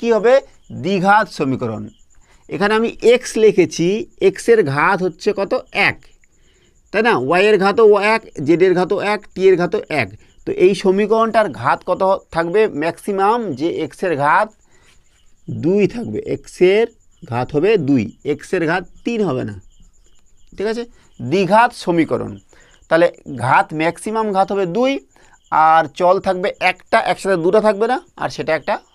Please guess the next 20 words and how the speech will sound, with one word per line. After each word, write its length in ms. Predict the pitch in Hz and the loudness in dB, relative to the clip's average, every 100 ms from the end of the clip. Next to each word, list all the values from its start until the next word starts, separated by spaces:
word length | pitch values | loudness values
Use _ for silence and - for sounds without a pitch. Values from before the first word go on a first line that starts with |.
| - | -2
সমীকরণ 420 | 220 190 147 120 | 0 2 2 0
হবে। 140 | 104 107 _ _ _ | -4 -10 _ _ _
তো 60 | 165 165 | -2 0
আমরা 140 | 185 180 | 0 0
একটা 140 | 196 - | -2 -2
উদাহরণ 320 | 160 185 196 190 | 2 4 4 2
নিচ্ছি। 300 | 180 - 196 247 _ _ _ 139 | -4 -6 -6 -8 _ _ _ -4
মনে 160 | 185 190 | -2 0
করো 200 | 165 175 240 285 254 - _ - - - - - _ _ _ _ - - | 0 0 -2 -6 -16 -20 _ -20 -20 -20 -20 -20 _ _ _ _ -14 2
এ 220 | 180 208 214 226 - - 180 | 4 6 6 4 0 -4 0
এক্স 200 | 185 - - 185 175 | 0 -2 -12 -10 -10
স্কয়ার 580 | - 196 185 175 190 233 _ _ _ _ _ _ _ _ _ - _ - | -4 -2 0 0 0 -4 _ _ _ _ _ _ _ _ _ -20 _ -12
প্লাস 420 | 165 147 160 185 190 - _ _ _ _ 117 117 | -6 0 2 0 -4 -18 _ _ _ _ -14 -6
বি 160 | 165 190 - 175 190 | -4 -4 0 2 4
এক্স 200 | 208 - - - | 2 -6 -16 -8
প্লাস 360 | 139 151 180 - - | -4 -4 -6 -12 -20
সি 200 | - 139 156 220 - | -12 -8 -8 -8 -16
সমান 260 | - 123 120 139 | -10 -8 -8 -10
সমান 260 | 131 170 277 131 104 | -10 -8 -10 -12 -10
জিরো। 220 | 127 107 | -8 -8